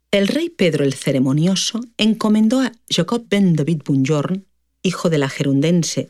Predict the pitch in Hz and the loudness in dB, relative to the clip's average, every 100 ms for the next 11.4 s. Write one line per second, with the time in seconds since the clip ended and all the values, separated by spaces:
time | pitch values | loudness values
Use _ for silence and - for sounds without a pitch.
0 | - 147 - 175 165 165 156 139 139 151 | -6 -6 -2 -2 0 -2 0 0 -2 -4
1 | 175 _ _ _ _ _ - 226 220 196 | -6 _ _ _ _ _ -4 -2 0 0
2 | 185 190 - 165 185 262 240 156 143 - | 0 -2 -2 -2 0 0 0 0 0 -2
3 | - 233 233 196 170 - 160 175 170 160 | -4 -4 -4 -2 -4 -2 0 2 2 0
4 | 151 143 233 294 262 285 - - - 135 | -2 0 0 0 -2 -2 -2 -2 0 0
5 | 170 175 _ _ _ _ - 202 190 175 | 0 -4 _ _ _ _ -4 -2 0 0
6 | 175 170 165 220 254 202 175 156 147 135 | 0 0 2 2 2 0 0 -2 -2 -2
7 | - 131 131 165 254 262 240 226 127 101 | -4 -2 0 2 2 2 0 -2 -4 -6
8 | 82 _ _ _ _ _ _ _ _ _ | -10 _ _ _ _ _ _ _ _ _
9 | 190 190 180 269 285 - 180 160 151 143 | 0 0 0 -2 -2 -2 0 2 0 -2
10 | - - 220 220 214 - 165 151 - 147 | -4 -2 -2 0 -2 -2 -2 -4 -2 0
11 | 151 180 254 | 0 0 -2